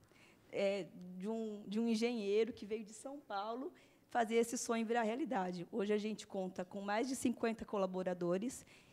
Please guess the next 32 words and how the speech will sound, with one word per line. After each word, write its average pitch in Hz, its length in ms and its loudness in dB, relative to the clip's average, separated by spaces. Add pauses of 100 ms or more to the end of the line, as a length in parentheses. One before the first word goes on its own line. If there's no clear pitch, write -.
(160)
e 262 220 0
é 262 80 2
uma 285 120 0
família 302 560 0
lá 202 100 -6
dentro. 185 400 -12
E 202 80 -2
todo 262 320 4
mundo 247 220 0
trabalha 202 640 2
com 247 200 2
muito 262 360 4
empenho, 226 760 2 (240)
com 233 100 -8
muito 254 320 -2
amor, 226 580 6 (180)
com 226 180 0
muita 277 260 4
paixão 269 720 -2 (420)
pra, 233 380 2
pra 233 140 0
que 240 100 0
a - 20 4
gente 233 200 0
continue 247 460 4
prestando 254 480 -4
esse 226 140 -12
serviço 226 640 -6 (500)
de 196 120 -6
segurança, 208 880 -2
de 196 160 0
inovação, 202 800 2